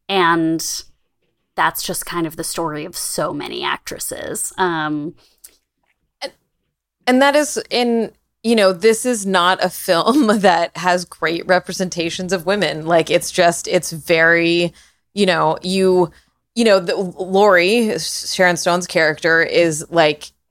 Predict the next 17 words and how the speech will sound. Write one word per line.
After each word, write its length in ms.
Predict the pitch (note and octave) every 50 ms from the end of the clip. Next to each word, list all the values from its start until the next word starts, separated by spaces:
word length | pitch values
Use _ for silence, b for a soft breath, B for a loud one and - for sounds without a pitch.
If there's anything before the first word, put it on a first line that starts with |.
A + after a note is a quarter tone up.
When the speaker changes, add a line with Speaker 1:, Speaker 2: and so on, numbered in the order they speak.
| _ _ -
Speaker 2:
quote 220 | - G3 F#3 F3+
unquote 440 | F3+ F3+ E3 - F#3 F3+ E3+ F3 -
crazy 580 | - - F#3+ F#3+ G3+ G#3+ F3+ D#3+ E3+ E3 E3 -
'cause 180 | E3+ F3 E3
she's 260 | - - E3+ D#3 C#3+
mad 360 | D#3 F3 E3+ E3 E3+ F3 E3+ E3
about 320 | D#3+ D#3+ D3+ D#3 D#3+ D#3
a 40 | D#3
dream 340 | - D3+ D#3+ F3 G3 G#3 F#3
he 160 | D#3 D#3+ D#3
had, 420 | C#3 C#3+ C3+ C3 A#2+ A#2+ - D#3 D#3
right? 220 | E3 D#3 D#3+ D3+
Like, 180 | E3+ E3+ D#3 -
just 400 | F3+ - - - - - - -
very 580 | F#3+ G#3 A3 G#3+ G3+ F#3+ F3+ E3+ D#3+ E3 E3 E3
stereotypical, 1120 | - - - - F3+ E3+ E3+ E3 D#3+ D3+ - - F3+ F3 F3 D#3 - - D#3+ D#3+ D#3+ D#3 D#3
like, 380 | D#3+ D#3+ D#3 D#3 D3 - -